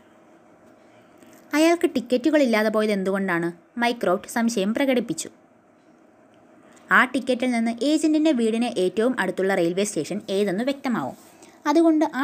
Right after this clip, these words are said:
ടിക്കറ്റ് കൂടി ഘാതകൻ അപഹരിച്ചിരിക്കാം. കൊള്ളാം ലെസ്ട്രേഡ്, കൊള്ളാം.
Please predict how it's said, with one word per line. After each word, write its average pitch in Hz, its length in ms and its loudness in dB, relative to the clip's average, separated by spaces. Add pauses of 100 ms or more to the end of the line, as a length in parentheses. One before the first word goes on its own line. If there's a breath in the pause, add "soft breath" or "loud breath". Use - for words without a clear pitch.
(100)
ടിക്കറ്റ് 226 360 -2
കൂടി 233 160 2 (100)
ഘാതകൻ 190 320 0 (120)
അപഹരിച്ചിരിക്കാം. 196 680 0 (2250)
കൊള്ളാം 294 320 4 (100)
ലെസ്ട്രേഡ്, 160 460 -4 (180)
കൊള്ളാം. 285 260 0